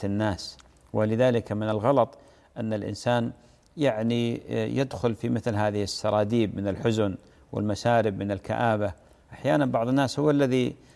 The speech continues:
يصنع هذا الشيء في نفسه، وأنت الآن ولله الحمد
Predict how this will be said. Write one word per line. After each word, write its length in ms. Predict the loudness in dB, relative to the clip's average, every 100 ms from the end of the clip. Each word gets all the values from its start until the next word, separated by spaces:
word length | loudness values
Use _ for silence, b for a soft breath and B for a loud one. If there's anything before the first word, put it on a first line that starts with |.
| B
يصنع 360 | -2 -2 -2 -4
هذا 260 | 0 0 -2
الشيء 260 | -2 -2
في 200 | 0 -2
نفسه، 420 | -2 -4 -8 -10 -10 -16 _ _
وأنت 640 | -2 2 2 0 -6 -6 -4
الآن 300 | -2 0 0
ولله 300 | 0 2 2
الحمد 320 | 2 -2 -2